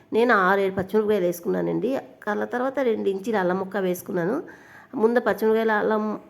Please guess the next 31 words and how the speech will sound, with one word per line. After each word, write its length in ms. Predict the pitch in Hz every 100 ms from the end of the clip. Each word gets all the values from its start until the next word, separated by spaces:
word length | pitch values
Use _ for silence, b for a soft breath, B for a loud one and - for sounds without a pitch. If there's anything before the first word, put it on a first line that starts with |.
| _ -
వేసి 480 | 196 196 311 370 -
అది 160 | 190 214
ఒకసారి 360 | 214 214 226 220
కొంచెం 260 | 214 214
నలుగుతుంటుంది 500 | 202 185 202 208 190
కదా, 220 | 196 269 -
అప్పుడు 200 | 214 208
నలిగినప్పుడు 380 | 196 208 208 349
పప్పు 320 | 330 - -
అంతా 200 | 214 214
వేసేసి 560 | 190 185 196 190 - 165 B B B B B -
రుబ్బుకోవాలండి. 600 | 202 202 226 185 165 170
ఒక 140 | 180
పదిహేను, 480 | 208 190 190 196 190
పది, 220 | 202 190
పదిహేను 560 | 190 180 165 170 180 180
నిమిషాల 260 | 175 220
కల్లా 260 | 226 247 277
నలిగిపోద్దండి, 680 | 214 180 202 208 160 160 175 -
చాలా 280 | - 196
తొందరగా 280 | 220 208 202
నలిగిపోద్ది. 500 | 202 190 190 180 156
చూసారు 280 | - 180 214
ఎంత 220 | 180 185
నురగలాగా 500 | 185 185 185 208 202
నలిగిందో, 480 | 208 190 190 196 277 - B B B -
అలా 120 | 214
సోయిలాగా 640 | 220 196 202 214 214 247
న-, 80 | 220
ఆ, 540 | 180 160 170 170 170
రుబ్బు 580 | 170 180 190 202 180 165